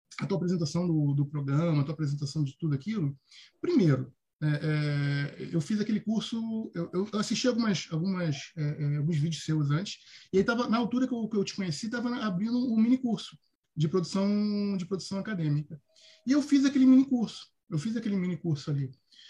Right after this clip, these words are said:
Mas quando terminou aquele mini curso ali, eu falei, "Meu Deus, o cara já me entregou de bandeja aqui, me entregou um, um universo, abriu uma, uma perspectiva, entregou técnica, entregou um monte de coisa aqui, um negócio de graça." E já fez diferença pra mim,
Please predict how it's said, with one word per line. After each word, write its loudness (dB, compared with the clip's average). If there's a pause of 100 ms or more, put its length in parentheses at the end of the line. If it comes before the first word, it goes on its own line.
(260)
Mas -4
quando -2
terminou 6
aquele -2
mini 4
curso 0
ali, 0
eu -2
falei, -4 (340)
"Meu -2
Deus, -2
o -8
cara -4
já 0
me 2
entregou -2
de -4
bandeja 0
aqui, -4
me 0
entregou -2
um, 0
um -2
universo, 0
abriu 0
uma, 0
uma -2
perspectiva, -4 (300)
entregou 0
técnica, -2
entregou -2
um 2
monte 0
de -8
coisa 0
aqui, -2
um -2
negócio -4
de 0
graça." 2 (680)
E 2
já 6
fez 4
diferença 2
pra 0
mim, 4